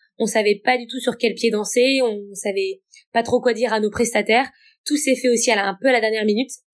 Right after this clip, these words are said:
Ça a été stressant, mais on peut dire aussi que ça nous a rapprochés de certains invités de notre famille qui nous ont soutenus et on a vu sur qui aussi on pouvait vraiment compter. Euh, donc on prend le positif dans cette situation-là, même si ça a été vraiment, euh,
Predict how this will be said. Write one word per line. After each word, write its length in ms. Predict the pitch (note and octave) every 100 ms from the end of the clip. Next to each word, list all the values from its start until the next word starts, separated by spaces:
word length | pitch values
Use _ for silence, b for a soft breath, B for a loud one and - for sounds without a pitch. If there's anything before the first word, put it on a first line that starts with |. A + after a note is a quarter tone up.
| -
Ça 140 | -
a 40 | G#3+
été 160 | C#4
stressant, 420 | C4+ C#4 - B3 - B B B A3
mais 180 | A#3 A#3+
on 100 | A#3
peut 120 | A#3+
dire 180 | A#3+ B3
aussi 180 | A3+ D4
que 60 |
ça 120 | C4
nous 200 | A3 G#3+
a 60 | A3
rapprochés 520 | A3+ A#3+ B3+ A#3 C4
de 140 | G#3 G3+
certains 420 | A3+ A3 A#3 A3
invités 420 | G#3+ A3 G3+ B3+
de 100 | G#3
notre 180 | G#3 -
famille 360 | - A3+ C4 B3+ B B B
qui 300 | - A3+ A3
nous 200 | G#3+ G#3
ont 60 | A3
soutenus 640 | - A#3+ B3 C4+ D4 D4+
et 200 | A3 G#3+ G#3
on 120 | G3+
a 200 | G3 G3
vu 100 | A3+
sur 240 | A#3+ A#3 -
qui 260 | B3+ B3+
aussi 280 | A3+ G#3+ B3
on 80 | A3+
pouvait 260 | A3 G3+ G3
vraiment 340 | G3+ A3+ A#3
compter. 380 | A#3 G3+ B3+ C#4 B B B _
Euh, 20 | G3+ G3 G3 F#3+
donc 120 | G#3+
on 100 | A#3
prend 200 | G#3+ B3+
le 80 | B3
positif 420 | A3+ A3 G#3 A3+
dans 80 | G#3+
cette 160 | F#3+ G#3
situation-là, 520 | G#3+ A3+ - G#3+ A3+
même 120 | G#3
si 140 | F#3+ -
ça 100 | G3+
a 40 |
été 260 | F#3 A3 G3
vraiment, 440 | F3+ G3+ A3
euh, 60 | G#3